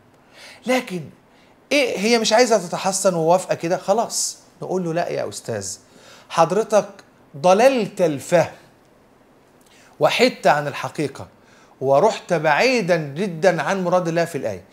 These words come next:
هذه الآية لما نرجع لسبب النزول نفهم معناها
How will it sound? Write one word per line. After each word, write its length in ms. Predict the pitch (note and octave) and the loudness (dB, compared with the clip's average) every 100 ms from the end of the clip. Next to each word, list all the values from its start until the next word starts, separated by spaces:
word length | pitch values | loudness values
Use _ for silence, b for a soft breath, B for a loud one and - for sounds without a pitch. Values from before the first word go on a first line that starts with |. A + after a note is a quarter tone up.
| b b b b b _ _ _ _ | b b b b b _ _ _ _
هذه 300 | - B3+ C4+ | 6 6 6
الآية 240 | B3+ B3 B3+ | 4 6 6
لما 300 | A3+ F#3+ F#3 | 4 4 4
نرجع 400 | B3 A#3+ F#3 D#3 | 4 4 2 2
لسبب 420 | D3+ G#3+ A#3 G3 | 0 0 2 2
النزول 480 | F3+ E3+ F3 A3 F#3+ | 0 -2 2 2 0
نفهم 420 | D3+ E3 - G2+ - _ - | -2 -2 -2 -12 -16 _ -8
معناها 420 | B2+ A2+ A2+ G2 | -4 -4 -6 -10